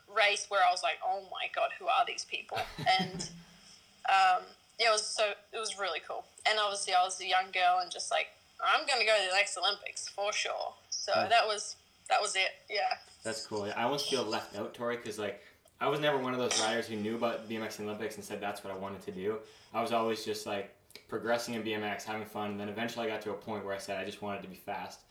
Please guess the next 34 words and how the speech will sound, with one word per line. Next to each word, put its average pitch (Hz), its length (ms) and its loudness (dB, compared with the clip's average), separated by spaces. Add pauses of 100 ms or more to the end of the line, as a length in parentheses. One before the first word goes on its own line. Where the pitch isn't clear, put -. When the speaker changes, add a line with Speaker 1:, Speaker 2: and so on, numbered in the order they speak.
(200)
Speaker 2:
And 110 100 -4
then 117 80 0
it 117 100 -2
kinda 113 220 -6
just 110 200 -8
turned 107 240 -4
into, 104 240 -4
"Okay, - 280 2
now 107 180 0
I 104 40 0
wanna 101 200 -2
do 101 160 -4
really 110 200 2
well 104 160 4
at 101 60 -2
the 107 80 -2
World 101 240 0
Cups, 107 320 2
and 101 80 0
now 101 160 2
I 101 40 4
wanna 98 200 0
be 98 100 -4
like, 95 180 -4
I 98 100 -4
wanna 95 200 -2
go 95 80 -4
to 90 60 -4
the 90 80 -8
Olympics 90 300 -8
for 92 120 -12
B 85 100 -8
M 87 80 -10
X." - 240 -16